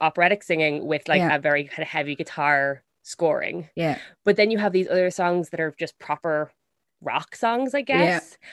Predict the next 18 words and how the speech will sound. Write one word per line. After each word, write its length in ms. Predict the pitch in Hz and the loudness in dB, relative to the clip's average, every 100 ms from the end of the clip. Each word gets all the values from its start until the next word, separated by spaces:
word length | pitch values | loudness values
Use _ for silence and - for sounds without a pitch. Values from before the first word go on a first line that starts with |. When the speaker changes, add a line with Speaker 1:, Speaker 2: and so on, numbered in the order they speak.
| - | -2
Speaker 1:
A 80 | 196 | 4
lot 140 | 202 | 6
of 60 | 220 | 6
them 100 | 240 | 2
are 60 | 196 | 0
very 400 | 151 156 160 165 | 2 4 4 0
short. 540 | - 147 175 - - _ _ - | 0 0 -2 -6 -18 _ _ -2
Speaker 2:
Yeah. 140 | 185 165 | 4 4
Speaker 1:
Like, 220 | 165 - - - _ - - | 2 -10 -20 -20 _ -20 -8
to 60 | 190 | -2
be 100 | 208 | 2
fair, 240 | 202 196 | 6 6
if 100 | 190 | 6
you 60 | 175 | 4
don't 200 | 175 190 | 4 6
like 180 | 202 | 2
a 40 | 208 | 2
song, 440 | 233 180 165 160 | 4 6 6 2